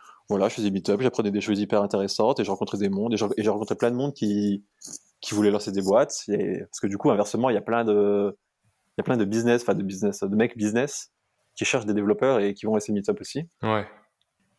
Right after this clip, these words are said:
Speaker 1: Et j'en ai rencontré, et puis il y en a que je sentais pas trop, tu vois, je me disais, ah, bah, pff, ouais, il a une bonne idée, mais je sais pas, je
Speaker 2: <laughs>
Speaker 1: enfin, tu vois, je me vois pas bosser avec lui, quoi.
Speaker 2: Ouais.
Speaker 1: Et, euh,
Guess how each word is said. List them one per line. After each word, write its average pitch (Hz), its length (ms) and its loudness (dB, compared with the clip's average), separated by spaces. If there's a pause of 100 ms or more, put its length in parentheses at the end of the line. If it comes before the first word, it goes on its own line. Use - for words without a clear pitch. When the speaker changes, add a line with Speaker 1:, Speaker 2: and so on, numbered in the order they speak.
(320)
Speaker 1:
Et 117 40 2
j'en 117 100 4
ai 104 40 4
rencontré, 135 600 2
et 113 60 2
puis 104 200 -8
il 101 1080 0
y 110 40 2
en - 20 2
a 123 60 2
que 123 100 -4
je - 80 -6
sentais - 280 -4
pas 135 140 2
trop, 135 280 2
tu 131 120 -6
vois, 107 80 0
je 104 60 -6
me 101 60 -10
disais, 107 220 0
ah, 143 160 2
bah, 139 240 2
pff, - 280 -18
ouais, 143 140 2
il 123 60 0
a - 20 4
une 110 100 0
bonne 120 140 0
idée, 120 160 0
mais 135 60 4
je 117 120 0
sais 131 180 0
pas, 131 200 -2
je 131 80 -2
Speaker 2:
<laughs> - 680 -14
Speaker 1:
enfin, 120 60 4
tu 160 100 2
vois, 165 40 6
je 139 80 0
me 113 40 2
vois 110 160 2
pas 147 120 2
bosser 135 240 -2
avec 117 240 -2
lui, 127 140 -2
quoi. 127 280 -2 (560)
Speaker 2:
Ouais. 113 180 0 (120)
Speaker 1:
Et, 107 180 4
euh, 101 380 2